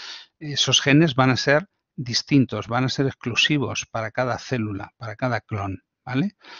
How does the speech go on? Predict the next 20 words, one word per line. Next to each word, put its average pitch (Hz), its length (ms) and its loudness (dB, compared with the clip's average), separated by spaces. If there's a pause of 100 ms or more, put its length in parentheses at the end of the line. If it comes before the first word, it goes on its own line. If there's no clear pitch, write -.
(200)
Va 113 40 -4
a 110 40 -4
haber 113 180 -4
ahí 117 180 0
un 120 100 2
sistema 123 540 2
de 107 100 -4
cortado 127 520 2
y 107 80 -4
pegado 123 320 2
génico 175 540 4
que 110 120 -2
va 123 200 2
a 123 60 -4
generar 131 500 -2
distintas 151 520 -2
combinaciones 135 640 0
en 104 80 -8
cada 95 240 -8
célula. - 380 -20